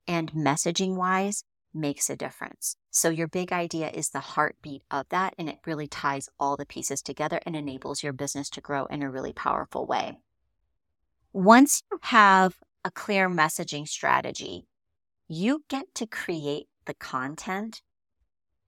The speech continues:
that explores and really highlights those things. So in my case, I'm writing blogs every single week.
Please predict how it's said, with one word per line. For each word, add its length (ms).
that 220
explores 840
and 120
really 160
highlights 640
those 260
things. 380
So 500
in 160
my 180
case, 520
I'm 220
writing 380
blogs 440
every 220
single 340
week. 360